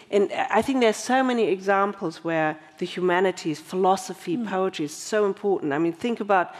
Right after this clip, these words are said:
Speaker 1: I can remember, so in the pandemic, for example, when the first discussions happened about, can we force people to be vaccinated?
Speaker 2: Mm.
Speaker 1: That's an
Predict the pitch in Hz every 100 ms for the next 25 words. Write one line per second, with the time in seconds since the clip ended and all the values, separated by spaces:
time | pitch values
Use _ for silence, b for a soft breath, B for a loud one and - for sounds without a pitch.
0 | B B B B B 175 - 202 190 -
1 | 202 175 - 190 190 - 202 180 196 202
2 | 185 - 180 156 170 160 160 143 139 -
3 | _ _ _ _ - - 165 170 165 156
4 | 180 170 165 160 - 180 170 160 160 -
5 | 147 156 156 151 139 123 - B B -
6 | 185 180 - 196 175 - 190 170 156 -
7 | 151 156 156 - 151 131 120 - - -
8 | - 208 175 269 247